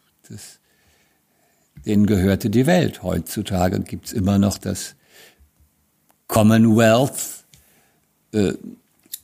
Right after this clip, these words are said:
die Königin ist immer noch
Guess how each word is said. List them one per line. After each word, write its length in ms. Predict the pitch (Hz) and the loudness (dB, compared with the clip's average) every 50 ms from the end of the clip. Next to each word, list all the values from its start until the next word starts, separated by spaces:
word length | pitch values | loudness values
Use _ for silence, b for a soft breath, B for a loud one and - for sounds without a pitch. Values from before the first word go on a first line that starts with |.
| _ _ _ _ _ _ _ - | _ _ _ _ _ _ _ -12
die 80 | 131 - | -12 -8
Königin 560 | - 117 110 107 104 113 120 120 143 131 123 | -2 0 2 2 4 2 2 2 4 2 4
ist 340 | 120 113 107 - - - - _ _ _ _ _ _ _ _ _ _ | 2 2 -2 -4 -10 -12 -16 _ _ _ _ _ _ _ _ _ _
immer 340 | - 120 123 127 131 131 | 0 2 4 4 6 4
noch 300 | 131 139 147 151 - - | 4 2 2 0 -4 -8